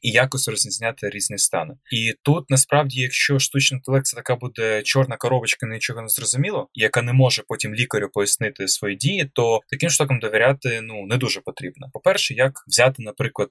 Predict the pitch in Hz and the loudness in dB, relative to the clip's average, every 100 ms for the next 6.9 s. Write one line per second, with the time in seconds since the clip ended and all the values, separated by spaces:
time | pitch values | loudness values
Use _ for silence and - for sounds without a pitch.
0 | - 95 95 98 104 113 151 127 - 98 | 0 0 2 0 0 -2 0 -2 -4 -4
1 | - 135 107 104 - - 98 113 - - | -2 -2 -2 -6 -4 -4 0 0 0 -4
2 | 104 101 98 85 76 - 180 - 139 151 | -6 -4 -8 -8 -6 2 2 4 2 2
3 | 151 113 123 120 - 113 101 123 104 123 | 0 -6 -4 -6 -2 -2 0 0 0 0
4 | - - - 104 98 92 92 - - 131 | -4 -4 -6 -4 -4 -4 0 2 2 0
5 | 123 135 110 - 131 135 107 101 92 87 | -2 -2 -4 0 2 2 -4 -8 -10 -6
6 | 139 - - - - - 110 156 208 | -6 -8 -12 -12 -8 -2 2 4 2